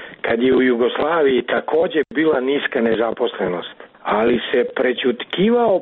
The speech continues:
podatak da je milion ljudi oterano u inostranstvo kao gastarbajteri. Srbija je danas sa Hrvatskom lider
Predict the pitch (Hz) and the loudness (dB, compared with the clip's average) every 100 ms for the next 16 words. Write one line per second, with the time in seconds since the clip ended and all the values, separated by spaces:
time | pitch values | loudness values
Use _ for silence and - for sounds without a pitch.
0 | - 135 131 175 185 185 139 - 117 123 | 0 0 0 -2 -2 -4 -4 -8 -4 0
1 | 131 131 131 131 131 143 190 196 151 135 | 2 2 2 2 2 4 4 4 2 4
2 | 156 180 175 156 135 - - 127 156 175 | 4 4 2 2 0 -4 -4 -2 0 0
3 | 165 147 143 139 139 - 123 123 120 113 | 0 0 0 0 0 2 2 2 0 -2
4 | 135 139 139 - 120 - 120 113 117 - | -2 -2 -4 -2 0 0 0 0 -2 -2
5 | 113 107 101 98 - - - _ _ - | -2 0 0 0 -4 -4 -10 _ _ -12
6 | - 185 214 247 220 175 127 139 190 208 | -4 -2 0 2 4 2 0 -2 0 0
7 | 185 - - - - - - 120 - 151 | 0 -2 -8 -16 -18 -16 -6 -4 -2 0
8 | 170 170 - - 110 98 104 113 113 139 | 0 0 -2 -4 -2 -2 -2 0 2 4
9 | 208 185 196 165 | 2 2 0 0